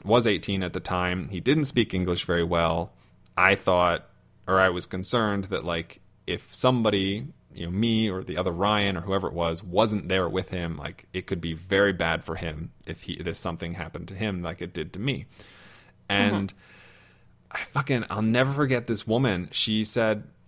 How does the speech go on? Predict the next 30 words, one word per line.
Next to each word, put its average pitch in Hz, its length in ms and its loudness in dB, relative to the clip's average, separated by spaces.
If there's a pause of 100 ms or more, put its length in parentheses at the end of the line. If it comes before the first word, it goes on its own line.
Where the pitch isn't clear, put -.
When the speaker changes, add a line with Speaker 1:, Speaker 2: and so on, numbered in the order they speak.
Speaker 1:
you 104 140 -2
know, 95 220 0
she's 101 180 -6
like, 101 240 -2 (100)
"Do 110 120 -2
you 113 80 2
think 131 240 0
next 107 220 -4
time 120 280 0
you'll, 107 140 0
like, 92 200 -2
leave 104 360 0
your 107 100 4
friend 104 540 2
and, 92 160 -2
like, 87 240 -6 (320)
you 95 100 -4
know, 87 80 -2
get 92 180 4
out 95 200 4
of 107 80 0
there?" 117 240 4
And 110 80 0
I - 20 0
was 101 80 -2
like, 98 160 -4
"No, 110 540 2 (200)
<laughs> - 1040 -14
no 120 280 2
way. 123 520 4